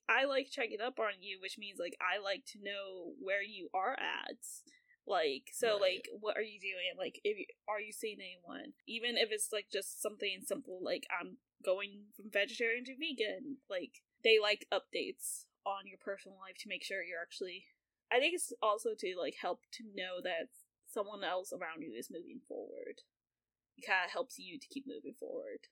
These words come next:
Speaker 1: But I'm very bad at that, too. <laughs> I'm very
Speaker 2: Nice.
Speaker 1: bad <laughs> at keeping in contact. I'm so bad at it, and, like, I'm really grateful.
Speaker 2: And this will force us to stay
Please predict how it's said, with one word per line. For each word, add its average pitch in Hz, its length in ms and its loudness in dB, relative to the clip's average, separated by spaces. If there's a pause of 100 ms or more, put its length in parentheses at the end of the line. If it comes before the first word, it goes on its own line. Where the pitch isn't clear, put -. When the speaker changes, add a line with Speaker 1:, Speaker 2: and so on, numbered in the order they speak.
(720)
Speaker 1:
But 196 80 0
I'm 285 120 2
very 311 220 10
bad 185 320 6
at 175 240 2 (300)
that, 165 260 2
too. 160 300 -2 (140)
<laughs> - 1300 12
I'm 349 200 2
very 208 260 8
Speaker 2:
Nice. 190 60 -10
Speaker 1:
bad - 180 6 (440)
<laughs> - 80 -
at 254 100 10
keeping 269 240 10 (100)
in 277 60 10
contact. 240 640 4 (320)
I'm 320 140 -2
so 359 260 0
bad 185 280 2 (140)
at 202 80 0
it, 202 320 2
and, 214 160 6
like, 214 240 2
I'm 330 140 2
really 339 220 2
grateful. 180 460 4
Speaker 2:
And 208 60 2
this 131 160 -2
will 147 120 2
force 139 320 2
us 123 300 -2
to 107 120 -8
stay - 160 -6